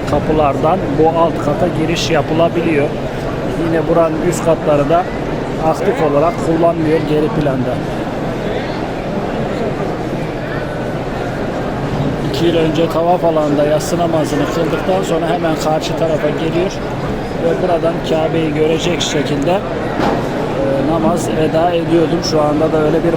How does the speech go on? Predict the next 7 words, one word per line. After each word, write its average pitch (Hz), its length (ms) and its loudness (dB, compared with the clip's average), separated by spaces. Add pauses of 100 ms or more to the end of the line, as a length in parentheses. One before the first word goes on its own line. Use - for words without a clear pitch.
manzaraya 151 560 2 (180)
denk 156 220 2
geldim. 151 360 2 (4000)
Şu 151 120 -2
anda 160 220 0
Kabe-i 156 520 0
Muazzam. 160 400 0